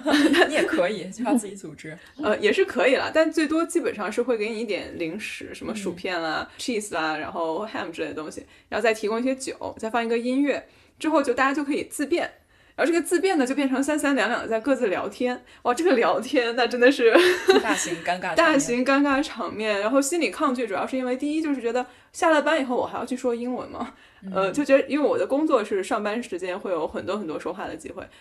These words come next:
Speaker 2: 所以就下班以后只想切换回中文模式，一点英文都不想再说了。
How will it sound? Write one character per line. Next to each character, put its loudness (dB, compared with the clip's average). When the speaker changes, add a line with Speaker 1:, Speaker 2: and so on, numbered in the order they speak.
Speaker 2:
所 -6
以 0
就 -2
下 -2
班 0
以 -10
后 -6
只 -6
想 -4
切 -10
换 -6
回 -4
中 -4
文 -6
模 -12
式， -10
一 -4
点 -2
英 -4
文 -4
都 -6
不 -14
想 -10
再 -8
说 -10
了。 -16